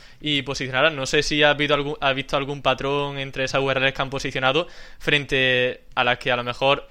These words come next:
a pesar de que tienen ese contenido dupli-, bueno, a pesar no, sino que como tienen ese contenido duplicado, no han conseguido despegar. ¿Has visto alguna, algún patrón que te diga,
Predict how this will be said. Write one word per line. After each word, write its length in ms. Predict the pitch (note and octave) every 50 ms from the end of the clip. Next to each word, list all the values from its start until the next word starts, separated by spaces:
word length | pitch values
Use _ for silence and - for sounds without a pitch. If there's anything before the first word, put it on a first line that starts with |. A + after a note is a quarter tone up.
| - -
a 120 | C3+ C3
pesar 300 | B2 C3 B2 - B2+ B2
de 160 | C3 C#3+ C#3
que 220 | C3 C#3 C#3 C3+ C3
tienen 280 | B2+ C#3 C3+ C3+ C3
ese 140 | C3+ - -
contenido 720 | B2+ C#3 C3 B2+ C3 C3+ C3+ C3+ C3 C3 C3 C3 B2+ B2+ - - - - -
dupli-, 380 | - C#3 A#2 C3+ C3 B2+ - - -
bueno, 280 | - C3 A#2+ A2 A2 - - -
a 120 | C3+ B2+
pesar 260 | A#2 A#2 - C3+ B2+
no, 140 | C#3 D3 C#3
sino 200 | B2+ B2 A#2 A#2+
que 140 | B2 B2+ B2
como 200 | A#2 C3 A#2 B2
tienen 160 | C3 C3 B2+ C3+
ese 120 | C3 C#3+
contenido 320 | C3+ C#3+ C3+ B2+ C#3 C#3
duplicado, 500 | C#3 C#3 B2+ C3+ C3 D3 C#3 C#3 D#3+ F3+ - - - - - - -
no 160 | D3 D#3 D#3
han 120 | D#3+ E3
conseguido 400 | D3+ D#3+ D3+ - D#3+ D3 D3+ D3
despegar. 380 | C#3 C#3 C3+ - D3 D3 D3+ C3
¿Has 60 | B2+
visto 200 | C3 D#3 - F3+
alguna, 640 | E3 E3 D#3+ E3 D#3+ D#3+ D#3 D#3 D#3 D#3 D#3 D3+ D3+
algún 280 | - C#3+ C#3+ C#3+ D3+ D3+
patrón 240 | D3+ C#3+ D3 D3 C#3+
que 80 | C#3+
te 160 | B2+ C#3+ C#3+ C3+
diga, 440 | C3+ C3 C#3 C#3 C#3 C#3 C3+ C3